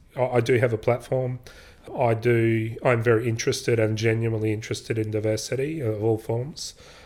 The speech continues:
Just recently, I had the pleasure of meeting a, a really lovely person in New Zealand who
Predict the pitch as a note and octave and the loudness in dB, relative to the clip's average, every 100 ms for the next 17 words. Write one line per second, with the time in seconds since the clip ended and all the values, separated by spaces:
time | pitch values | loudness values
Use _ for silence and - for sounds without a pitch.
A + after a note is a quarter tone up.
0 | - C#3+ B2+ A#2+ A#2+ C#3 C3 A2 G#2+ A2 | -2 0 4 4 2 0 0 2 4 2
1 | G#2+ - - - - - - - - - | 0 -4 -20 -20 -20 -20 -20 -20 -20 -20
2 | - - - B2 A#2 A#2 - - - C3 | -20 -20 -2 0 0 0 -4 -4 0 0
3 | - C3 B2 B2+ A2 A#2+ A#2 A#2 A2 G2 | 4 2 4 4 4 4 4 4 0 -4
4 | - _ _ _ _ - - - A#2 A#2+ | -12 _ _ _ _ -20 -18 -2 0 4
5 | A#2+ A#2+ A#2 A2 A#2 A#2 A#2 A2 - A2+ | 4 6 4 4 2 2 2 2 0 0
6 | A2 A2 G#2+ A2 A2+ A#2 A2 - A2+ G#2+ | 0 0 2 4 4 2 0 0 2 2
7 | G#2 | -2